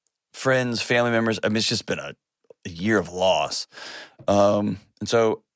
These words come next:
I know Christmas can be tough, man. You circle back in Christmas and it just kinda weighs on you. So this whole season, I'm laughing a lot about it. That's how I kinda, that's how I get through tough situations sometimes, just to back up a little bit and laugh at it and then see where I can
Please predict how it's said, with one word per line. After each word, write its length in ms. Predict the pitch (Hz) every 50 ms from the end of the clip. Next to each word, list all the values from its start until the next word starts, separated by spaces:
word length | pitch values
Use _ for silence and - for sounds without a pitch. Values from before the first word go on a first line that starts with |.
| _ _ -
I 80 | 117 127
know 240 | 127 127 123 123 117
Christmas 460 | - - 139 127 - 117 107 - -
can 140 | - 113 107
be 80 | 101
tough, 460 | 92 - - - 104 117 107 - - -
man. 220 | - 98 101 101
You 80 | 104 -
circle 260 | - 110 101 - 101
back 360 | 95 98 110 110 107 - -
in 120 | 90 95
Christmas 500 | - - 113 107 - - 98 90 - - - -
and 360 | 98 98 95 92 95 95 92
it 40 | 92
just 140 | - - -
kinda 140 | - 90 85
weighs 220 | 95 107 107 92
on 100 | 85 87
you. 60 | 92
So 280 | - - 110 107 104 - - - - - - - - _ _ -
this 120 | 120 104
whole 160 | 147 143 139
season, 400 | - 160 147 139 143 147 139 131 - -
I'm 240 | - 107 123 131 131
laughing 340 | 131 131 135 139 139 - 127
a 60 | 120
lot 160 | 123 123 123
about 220 | 117 101 127 123 117
it. 40 | 113
That's 100 | 117 -
how 100 | 127 120
I 80 | 120 113
kinda, 240 | - 117 107 104 98 - _ _ _ _ -
that's 100 | - -
how 100 | 117 107
I 60 | 113
get 160 | 113 117 98
through 440 | - 110 110 113 113 110 104 104 101 110 - _
tough 180 | - 123 113 -
situations 500 | - 110 98 107 107 110 110 - - -
sometimes, 420 | 104 95 - 98 98 101 104 101
just 160 | 98 95 -
to 220 | - - 92 92 - _ _ - - - - _ _ -
back 220 | - 104 107 -
up 160 | 113 110 - 107
a 20 |
little 140 | 110 107 107
bit 240 | 98 113 110 - -
and 100 | 107 104
laugh 260 | 107 107 107 - -
at 140 | 110 107 107
it 120 | 92 -
and 120 | 98 98
then 140 | 98 101 101
see 220 | - - - 110 107
where 200 | 104 104 107 107
I 80 | 107
can 320 | 101 - 101 101 98 -